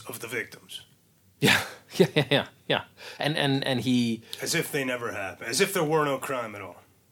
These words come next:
Speaker 2: Right. Well, for, for his daughter, right? Like, he sort of takes
Speaker 1: Hmm.
Speaker 2: it upon himself, and he
Speaker 1: Yeah.
Speaker 2: can't, uh, he can't even confess it, right? He talks about how he can't confess it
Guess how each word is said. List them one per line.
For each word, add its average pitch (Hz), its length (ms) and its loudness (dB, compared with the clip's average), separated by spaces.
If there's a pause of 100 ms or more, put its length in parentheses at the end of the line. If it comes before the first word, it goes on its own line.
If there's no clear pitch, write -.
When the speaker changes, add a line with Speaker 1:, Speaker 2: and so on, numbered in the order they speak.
Speaker 2:
Right. 85 220 -6
Well, 113 240 -2
for, 98 380 -2
for 131 280 0
his 107 140 -6
daughter, 95 340 -4
right? 95 140 -6
Like, 92 140 -6
he 95 40 -10
sort 98 180 -6
of - 280 -12 (160)
takes 117 220 -6
Speaker 1:
Hmm. 101 60 -8
Speaker 2:
it 95 60 -6
upon 87 240 -6
himself, 85 460 -6
and 90 100 -8
he 123 60 -6
Speaker 1:
Yeah. 117 60 -6
Speaker 2:
can't, 98 460 -6
uh, 90 260 -2
he 101 100 -8
can't 104 320 -6
even 98 240 -8
confess - 460 -6
it, 120 120 -2 (120)
right? 101 180 -4
He 95 80 -6
talks - 260 -4
about 95 240 -2
how 92 140 -2
he 92 80 -8
can't 110 300 -8
confess 101 400 -8
it 107 140 -6